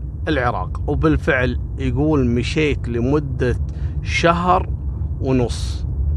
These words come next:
مشي إلى أن وصل إيران، وتحديدا وصل منطقته اللي هرب منها أبوه، منطقة بروجرد".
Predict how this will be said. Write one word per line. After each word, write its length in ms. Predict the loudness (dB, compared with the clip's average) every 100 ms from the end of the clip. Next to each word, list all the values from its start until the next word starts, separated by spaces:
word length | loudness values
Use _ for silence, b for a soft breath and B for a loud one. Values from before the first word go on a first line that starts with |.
| 2
مشي 600 | 4 6 4 2 0 -2
إلى 240 | -2 0 2 4 4 2 2 2
أن 120 | 4
وصل 580 | 4 2 2 2 2 0 B B -6 2
إيران، 360 | 4 6 4
وتحديدا 920 | 2 0 -2 0 0 2 4 4 4 -2
وصل 500 | -2 0 2 2 2
منطقته 540 | 0 0 -2 -2 -2
اللي 460 | -2 0 0 2 0
هرب 340 | 2 2 2
منها 480 | 2 2 2 2 0 B B B B -2
أبوه، 600 | -2 2 4 4 4 -2 B B -6 -2
منطقة 720 | 0 0 0 -2 0 -2 -4
بروجرد". 640 | 2 4 4 2 -2 -6